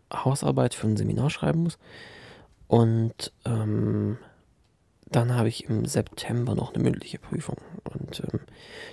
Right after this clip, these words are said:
die habe ich bewusst so weit hinten rausgeschoben, weil ich ansonsten einfach mit dem Lernen nicht zu Ende gekommen wäre. Ähm, das ist was, was ich dieses Semester irgendwie relativ stark bemerkt habe. Ähm, obwohl ich nur,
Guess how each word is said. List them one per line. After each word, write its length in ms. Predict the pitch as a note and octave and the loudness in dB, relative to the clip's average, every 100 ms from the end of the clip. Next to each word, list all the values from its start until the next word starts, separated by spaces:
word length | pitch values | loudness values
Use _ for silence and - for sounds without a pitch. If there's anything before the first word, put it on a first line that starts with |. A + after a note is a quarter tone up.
| - - | -10 -2
die 80 | |
habe 100 | - | 0
ich 80 | A#2 | 0
bewusst 320 | - C3+ A#2+ | 0 2 2
so 80 | - | 2
weit 160 | A#2 B2 | 2 2
hinten 200 | - C#3 | -2 -4
rausgeschoben, 600 | - - B2+ - - - | -4 -4 -4 -6 -8 -8
weil 140 | - | -8
ich 100 | - | -6
ansonsten 400 | - - - - - | -4 -4 -4 -2 -2
einfach 260 | A2+ A#2+ | 0 0
mit 200 | B2 B2 | 0 0
dem 100 | G#2 | -2
Lernen 240 | - A2 A2 | -2 -2 -2
nicht 180 | C3 | -4
zu 80 | - | -2
Ende 180 | - - | 2 2
gekommen 300 | - - - | 2 -2 -2
wäre. 240 | - A#2 - - - - - - - - - | -2 -2 -4 -10 -12 -14 -14 -16 -18 -20 -6
Ähm, 260 | A#2+ A2+ - - | -2 0 -2 -6
das 280 | D3 C3 - | -2 0 2
ist 60 | |
was, 180 | D#3+ - | 2 2
was 80 | - | -2
ich 60 | |
dieses 240 | - C#3 D#3 | 0 0 2
Semester 380 | B2 C3+ D3+ D3+ | 0 0 0 0
irgendwie 460 | C#3+ C3+ C3 C#3+ - _ _ _ - _ _ - | 0 0 -2 -4 -8 _ _ _ -20 _ _ -14
relativ 400 | - C#3+ D3+ F#3 | -4 -2 -2 -6
stark 360 | - - - - | -8 -6 -6 -2
bemerkt 420 | G#2+ G#2 A2 - | 2 4 2 -2
habe. 140 | - - - - - - - - _ | -10 -14 -20 -20 -20 -20 -20 -20 _
Ähm, 500 | - A#2+ A#2+ A#2+ A#2+ A#2 _ _ _ _ _ _ _ - | 0 2 2 2 0 -4 _ _ _ _ _ _ _ -8
obwohl 360 | - B2 A2+ D3+ | -6 -2 2 4
ich 280 | G3+ - - | 2 -2 0
nur, 1120 | B2+ A#2+ A#2+ A#2+ A#2+ A#2+ A#2+ C3+ G#3+ C#4+ B3+ | 2 2 2 4 2 2 2 2 2 2 0